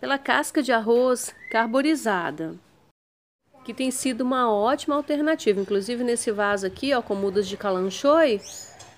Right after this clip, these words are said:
eu coloquei, ó, e tem auxiliado muito.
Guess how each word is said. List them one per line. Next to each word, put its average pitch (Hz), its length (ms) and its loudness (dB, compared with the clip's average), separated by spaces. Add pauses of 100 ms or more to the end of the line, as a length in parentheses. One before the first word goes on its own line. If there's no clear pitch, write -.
eu 202 160 -2
coloquei, 214 800 2 (680)
ó, 180 260 -4 (580)
e 196 60 -10
tem 226 200 0
auxiliado 262 680 2
muito. 214 760 2